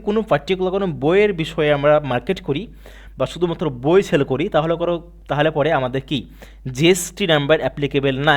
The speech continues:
এখানে জিএসটি নাম্বার ম্যান্ডেটরি না। আপনি শুধুমাত্র আপনার প্যান কার্ড দিয়ে আপনি কাজটি করতে পারেন, রাইট?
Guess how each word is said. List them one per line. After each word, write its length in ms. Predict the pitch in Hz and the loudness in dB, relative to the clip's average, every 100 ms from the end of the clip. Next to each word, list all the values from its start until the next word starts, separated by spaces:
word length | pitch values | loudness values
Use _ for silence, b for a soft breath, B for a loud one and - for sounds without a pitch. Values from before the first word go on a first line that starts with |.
| 147 | 2
এখানে 240 | 147 160 208 - b b - 123 | 0 -4 -6 -10 b b -14 0
জিএসটি 380 | 156 160 - 160 | 2 2 -2 -2
নাম্বার 180 | 147 160 160 | 0 2 0
ম্যান্ডেটরি 460 | 131 135 135 143 139 156 | -2 -2 0 2 4 2
না। 60 | 101 - - - 131 | 0 -8 -18 -6 -6
আপনি 200 | 156 220 269 b b b - | -2 -6 -6 b b b -2
শুধুমাত্র 380 | 185 180 170 190 160 | 0 2 0 0 0
আপনার 200 | 165 165 165 | 0 -4 4
প্যান 180 | 151 143 | 2 4
কার্ড 140 | 180 151 | 2 2
দিয়ে 160 | 147 185 165 143 | 2 6 6 4
আপনি 180 | 151 143 | 0 0
কাজটি 300 | 120 110 202 262 - b b 175 | -2 -2 -6 -8 -12 b b -4
করতে 220 | 185 185 | 0 0
পারেন, 200 | 131 95 87 - 143 | -2 -6 -12 -6 0
রাইট? 200 | 185 | 0